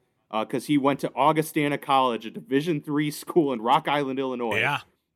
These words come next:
Speaker 1: Uh, I believe he's the only player to ever go there and go to the N F L. But it, it's just wild to me that he's not in the Hall after all these years. And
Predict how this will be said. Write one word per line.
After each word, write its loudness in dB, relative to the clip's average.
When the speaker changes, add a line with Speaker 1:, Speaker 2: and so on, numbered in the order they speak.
Speaker 1:
Uh, -2
I 0
believe 2
he's -2
the 2
only 2
player 0
to 0
ever -2
go 2
there 2
and -6
go 0
to -8
the -4
N -6
F -12
L. -6
But 4
it, 0
it's 0
just -8
wild 0
to -8
me -4
that -6
he's -6
not -6
in -10
the -10
Hall -6
after -6
all -2
these -8
years. -2
And -12